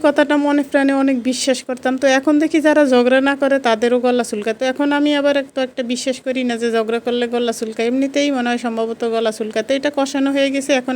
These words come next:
আমি এর ভিতরে দিয়ে দিব পরিমাণ মতো পানি। পানি দিয়ে আমি এটাকে সুন্দর করে লাড়িয়ে একটা ঢাকনা দিয়ে ঢেকে দিব। তো কিছুক্ষণ পর ঢাকনাটা তুলে এটাকে আমি আবার একটু সুন্দর করে লাড়িয়ে দিব। তো এই কচুরমুখিটা কষানোর ভিতরেই অনেকটাই সিদ্ধ হয়ে গেছে, বাকিটা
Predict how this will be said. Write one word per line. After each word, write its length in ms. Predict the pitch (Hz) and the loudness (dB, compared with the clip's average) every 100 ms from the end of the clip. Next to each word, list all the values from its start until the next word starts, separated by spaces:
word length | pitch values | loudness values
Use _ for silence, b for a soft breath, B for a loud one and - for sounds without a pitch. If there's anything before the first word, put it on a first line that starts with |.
| 247 | -2
আমি 120 | 262 240 | -2 -2
এর 80 | 233 | -2
ভিতরে 260 | 240 247 254 247 | -2 0 0 2
দিয়ে 120 | 240 | 0
দিব 100 | 233 240 247 | 0 -2 0
পরিমাণ 280 | 254 254 233 226 | -2 -2 -4 -6
মতো 160 | 226 220 | -8 -6
পানি। 220 | 233 226 247 | -6 -6 -4
পানি 180 | 254 262 247 | -4 -2 0
দিয়ে 120 | 262 233 | 0 0
আমি 100 | 247 233 | -2 -4
এটাকে 220 | 214 247 226 | -6 -6 -8
সুন্দর 220 | 208 220 247 | -6 -6 -4
করে 160 | 247 254 | -2 0
লাড়িয়ে 300 | 233 214 220 247 B B B B B | -2 -2 -2 -4 B B B B B
একটা 160 | 269 285 208 | -2 -2 -2
ঢাকনা 260 | 190 226 226 | -4 -4 -2
দিয়ে 120 | 269 240 | 0 2
ঢেকে 200 | 220 233 202 | 2 0 -2
দিব। 120 | 175 170 b b - | -8 -12 b b -4
তো 80 | 269 269 | -4 -4
কিছুক্ষণ 360 | 294 302 302 294 | -6 -2 -2 0
পর 120 | 302 247 | -2 -2
ঢাকনাটা 340 | 214 240 240 269 | -4 -2 -2 -2
তুলে 160 | 254 226 226 | -2 0 0
এটাকে 220 | 226 247 240 | -2 -2 -4
আমি 120 | 240 220 | -2 -2
আবার 160 | 220 240 | 0 -2
একটু 140 | 247 247 | -4 -8
সুন্দর 220 | 220 220 220 | -4 -4 -4
করে 140 | 240 247 | -2 0
লাড়িয়ে 240 | 233 233 214 | 0 0 -2
দিব। 120 | 208 220 269 | -4 -6 0
তো 40 | 339 | 2
এই 60 | 330 | 4
কচুরমুখিটা 600 | 339 349 359 339 339 349 349 | 2 4 4 4 2 0 2
কষানোর 380 | 302 302 311 320 302 | 2 2 2 4 2
ভিতরেই 340 | 320 311 330 302 | 2 2 4 4
অনেকটাই 380 | 285 277 294 311 302 | 2 0 0 0 0
সিদ্ধ 200 | 294 269 294 | -2 0 2
হয়ে 180 | 311 311 294 | 2 2 0
গেছে, 220 | 302 330 277 | 0 0 0
বাকিটা 320 | 262 269 254 | 0 -2 0